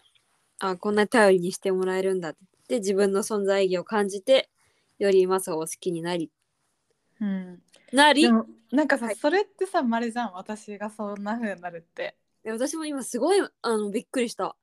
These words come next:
Speaker 2: <laughs> そうなんだよ。だから、なんかその人にとっ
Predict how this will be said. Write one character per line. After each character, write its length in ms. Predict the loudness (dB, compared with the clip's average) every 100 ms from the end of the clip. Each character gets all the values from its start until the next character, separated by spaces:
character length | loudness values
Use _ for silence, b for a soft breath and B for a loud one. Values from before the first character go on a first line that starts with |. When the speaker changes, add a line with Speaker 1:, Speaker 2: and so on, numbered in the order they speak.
| _
Speaker 2:
<laughs> 840 | -4 -2 -2 -6 -2 0 0 -4 _ _ _ _ _ _ _ _ B B B B B B _ _
そ 240 | -4 -2 -2
う 20 |
な 160 | -4
ん 100 | -8
だ 100 | -10
よ。 120 | -12 -16 _ b b b 0
だ 100 | 0
か 160 | 2 0
ら、 300 | 0 -2 -4
な 140 | -6
ん 20 |
か 120 | -6
そ 120 | -4 -4
の 160 | -4
人 200 | -8 -10
に 180 | -8 -8
と 100 |
っ 60 | -10